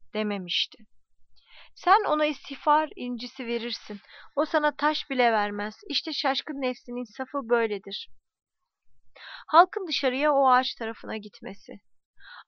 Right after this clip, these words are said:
Ağacın olduğu yere doğru yönelince öküz sahibinin eli sımsıkı bağlandı. Günahı, suçu meydana çıkınca adalet bayrağı ovada dikilecekti. Davut aleyhisselam dedi ki, "A köpek, sen bu adamın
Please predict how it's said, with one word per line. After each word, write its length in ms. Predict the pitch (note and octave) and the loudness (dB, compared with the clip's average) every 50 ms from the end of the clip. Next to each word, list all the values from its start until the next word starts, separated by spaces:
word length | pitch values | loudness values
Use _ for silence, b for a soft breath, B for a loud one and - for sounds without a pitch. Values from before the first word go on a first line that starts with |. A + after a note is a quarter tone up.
| - | 2
Ağacın 380 | - C#4 D4 E4 E4+ - G#4 G#4 | 6 6 6 6 6 2 0 0
olduğu 360 | G4 E4 D#4 B3+ C4+ E4 F#4 | 0 0 0 0 -2 -2 -2
yere 280 | F4+ D#4+ C#4+ C#4+ D4+ B3 | 0 0 -2 -2 -2 0
doğru 240 | C#4+ B3+ B3 A#3 B3 | 2 2 2 2 0
yönelince 600 | A#3+ A#3 A#3 A#3+ B3 B3 C#4 D4 C#4+ A#3 A#3 - | -2 -2 -2 -2 -4 -4 -6 -8 -6 -4 -2 -4
öküz 240 | - - - D#4 | -4 -6 -10 -16
sahibinin 540 | - - - D#4+ D4+ D4 C#4+ C4 C4+ C4+ C4+ | -10 -4 -2 -2 0 0 -2 -4 -8 -8 -6
eli 200 | B3+ - A3+ B3+ | -8 -6 -8 -8
sımsıkı 580 | B3+ - - F#4+ F#4 D4+ - E4 - - D#4 B3 | -10 -12 -12 -12 -12 -12 -12 -12 -10 -10 -2 2
bağlandı. 680 | C4+ B3+ A#3 A3+ A3 A3 G#3+ G#3+ G3+ G3+ G3 G3+ G3+ - - _ B B B B B B _ | 4 6 6 6 4 2 -2 -2 -4 -6 -10 -12 -14 -16 -20 _ B B B B B B _
Günahı, 380 | C4+ D4 D#4 F4 E4 D#4+ F4+ G4+ A4 B4 - - | -4 0 2 2 2 2 0 -2 -2 -4 -10 -14
suçu 360 | - - - C#4+ - F#4 F4 | -14 -12 -12 -8 -6 -4 -2
meydana 460 | E4 D4+ D4 C#4 C#4 D4 D4 D4+ D4 | 0 -2 0 0 -2 -4 -4 -4 -6
çıkınca 680 | - - D4 - - F#4 F#4 E4 C4+ A3+ A#3+ B3 - - | -8 -12 -12 -10 -10 -10 -8 -6 -4 -2 0 0 0 0
adalet 540 | - - A3+ B3 B3+ C4 C#4 D4+ E4 - - | 0 0 2 2 2 2 2 -2 -6 -4 2
bayrağı 440 | - D4 C#4+ C#4+ C4+ C#4 C#4+ D#4 D#4+ | 2 4 4 4 2 0 0 0 2
ovada 440 | - - C4+ B3 A#3+ A#3 C4 C#4+ A#3 | 2 2 2 0 0 -2 -6 -8 -10
dikilecekti. 840 | B3+ - - A#3 A#3+ - G3 G3+ A3 G#3 - _ - - G#3 G#3 - _ _ _ _ B B B B B _ - | -10 -10 -10 -12 -12 -10 -8 -8 -8 -8 -8 _ -14 -14 -14 -14 -16 _ _ _ _ B B B B B _ -2
Davut 280 | B3+ D#4 F#4 G#4 - | 0 2 2 2 2
aleyhisselam 760 | A4 G4 D#4+ D#4 D4 C#4 C4 - - A#3+ B3 B3 B3+ C4 C4+ B3 | 0 0 2 0 -2 -2 -4 -4 -2 2 4 4 4 2 2 -2
dedi 220 | B3 B3+ C4+ D#4 | -4 -4 -6 -10
ki, 300 | - - - A#3 B3+ C#4 - - - _ - - | -10 -6 -6 -6 -6 -6 -10 -14 -18 _ -2 0
"A 100 | D4+ - | 0 0
köpek, 460 | - F4+ F4 - D4 A#3+ A3 - - - _ | 0 -2 0 2 0 0 0 -2 -10 -20 _
sen 400 | - - - D4 D4 D#4+ D#4 D4 | -20 -2 2 4 4 4 4 2
bu 100 | D#4+ D#4+ | 2 2
adamın 380 | D#4 D4+ C#4+ D4 D4 D4 C#4 | 2 2 2 -2 -4 -4 -8